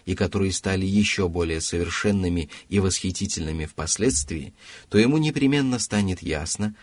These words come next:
что таким совершенным нравственным обликом обладают только пророки, поскольку Всевышний Аллах сделал нравственный облик одним из величайших доказательств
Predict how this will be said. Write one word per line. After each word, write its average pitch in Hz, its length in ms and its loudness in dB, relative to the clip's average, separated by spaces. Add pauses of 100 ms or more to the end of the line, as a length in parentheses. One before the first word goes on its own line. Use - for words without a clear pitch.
(140)
что - 240 2
таким 110 280 2
совершенным 101 800 2
нравственным 82 720 -2
обликом 101 560 -2 (180)
обладают 117 560 2
только 107 300 -2
пророки, 87 580 -4 (460)
поскольку 95 420 0
Всевышний 92 500 -2
Аллах 82 480 -2 (280)
сделал 131 440 8
нравственный 101 760 2
облик 120 420 0
одним 104 400 2
из 107 180 2
величайших 104 800 2
доказательств 104 800 -2